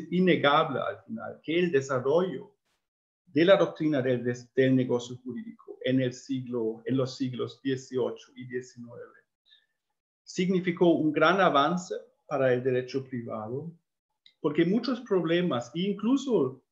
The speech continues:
problemas de derecho de los contratos, solo las podemos entender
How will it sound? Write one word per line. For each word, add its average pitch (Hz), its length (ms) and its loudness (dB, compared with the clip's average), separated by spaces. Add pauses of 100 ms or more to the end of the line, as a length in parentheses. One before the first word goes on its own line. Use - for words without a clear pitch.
(320)
problemas 165 540 0
de 147 100 0
derecho 143 420 -2
de 135 100 0
los 127 180 -6
contratos, - 840 -8 (720)
solo 208 280 4
las 196 200 2
podemos 170 440 0
entender 147 960 2